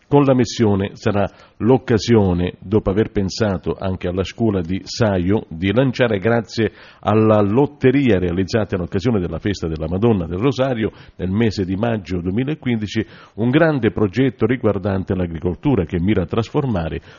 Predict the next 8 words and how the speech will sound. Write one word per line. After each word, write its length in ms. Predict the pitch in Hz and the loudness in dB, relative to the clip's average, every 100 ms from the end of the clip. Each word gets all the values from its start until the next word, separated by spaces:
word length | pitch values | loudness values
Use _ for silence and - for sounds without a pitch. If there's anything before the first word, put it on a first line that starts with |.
| - | -4
un 180 | 123 151 | 0 2
terreno 480 | - 117 117 131 110 | 2 2 4 4 4
incolto 640 | 104 - 127 127 123 - 107 | 4 4 4 4 0 0 2
della 280 | 92 92 | 2 0
parrocchia 640 | - 90 92 110 104 - 107 | -2 -4 -2 -2 -4 -4 -4
in 240 | - 104 90 | -4 -6 -4
terreno 440 | 101 90 101 95 | -6 -4 -2 -2
fertile, 600 | - 101 104 104 123 117 | 0 0 -2 -4 -4 -4